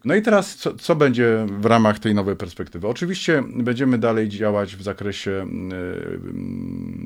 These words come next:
budowania tej sieci tych energetyków gminnych, czyli brakuje nam około tutaj dwudziestu procent i będziemy chcieli tą lukę wypełnić, ale dodatkowo mają być tak zwani ci gminni doradcy klimatyczni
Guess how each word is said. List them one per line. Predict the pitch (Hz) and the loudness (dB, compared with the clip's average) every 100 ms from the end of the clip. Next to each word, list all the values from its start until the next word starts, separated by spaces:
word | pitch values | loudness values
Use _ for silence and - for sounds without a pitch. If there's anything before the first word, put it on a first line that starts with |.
| 87 | -8
budowania | 107 104 110 110 | -4 -2 0 -2
tej | 92 92 | -4 -8
sieci | - 104 92 | -10 -10 -10
tych | - 87 - - _ _ - | -10 -10 -12 -20 _ _ -10
energetyków | 98 92 101 98 - 92 98 | -6 -4 -4 -6 -10 -12 -6
gminnych, | 101 101 85 85 | -2 -2 -2 -6
czyli | - 95 | -10 -6
brakuje | 95 95 110 101 | -6 -4 -4 -4
nam | 92 90 | -4 -6
około | - 95 | -4 -6
tutaj | 87 - 92 | -6 -6 -6
dwudziestu | 90 92 98 - 82 | -4 -4 -4 -4 -6
procent | 95 98 92 | -4 -4 -6
i | 87 | -8
będziemy | 87 92 90 87 - - _ - | -8 -6 -6 -8 -12 -20 _ -18
chcieli | - - 95 92 | -10 -6 -6 -4
tą | 92 92 | -4 -4
lukę | 95 90 | -6 -8
wypełnić, | 85 - 78 82 147 - | -10 -10 -8 -6 -6 -8
ale | - 120 | -2 0
dodatkowo | 139 135 117 - 98 95 135 156 - - - - | 2 2 2 0 -2 2 0 0 -12 -20 -20 -8
mają | 92 110 127 | 0 4 4
być | 113 113 | 2 0
tak | 104 95 | -4 -2
zwani | 107 107 101 | 0 0 0
ci | - - 101 104 - - | -6 -6 -6 -6 -10 -10
gminni | 98 120 127 120 | -2 4 6 4
doradcy | 101 98 104 - - 98 92 - 50 - | 2 -2 -4 -6 -8 -4 -4 -6 -12 -4
klimatyczni | - 131 95 - 80 - 98 170 | 2 4 4 -2 -8 -6 -4 -4